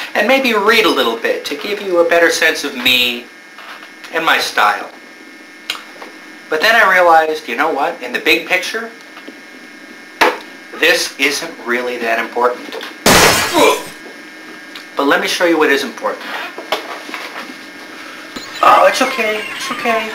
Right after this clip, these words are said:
don't be afraid. It's okay. This is Hermes. Hermes is an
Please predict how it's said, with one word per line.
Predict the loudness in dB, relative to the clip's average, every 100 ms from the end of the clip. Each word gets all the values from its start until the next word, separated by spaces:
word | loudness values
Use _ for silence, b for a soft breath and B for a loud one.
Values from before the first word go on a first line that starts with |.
| -10
don't | -8
be | -6
afraid. | -6 0 0 0 -4 -6 -6 -6 -6 -6 -8 -8 -8
It's | -2 0
okay. | 0 0 -2 -4 -4 -4 -4 -2 -2 -2 -2 -2 -2 -4 -2 -2 -2 -4 -6 -2 -2 0 2 2 2 2 0 -2 -2 2 4
This | 4 2
is | 2
Hermes. | 4 4 4 2 2 2 0 -2 -6 -8 -8 -4 0 0 -2 0
Hermes | 4 6 6 2 -4 -8 -10 -8 -8 -8 -8 -6 -8 -8 -8 -8 -8 -6 -6 -6 -6 -8 -4
is | -2
an | -2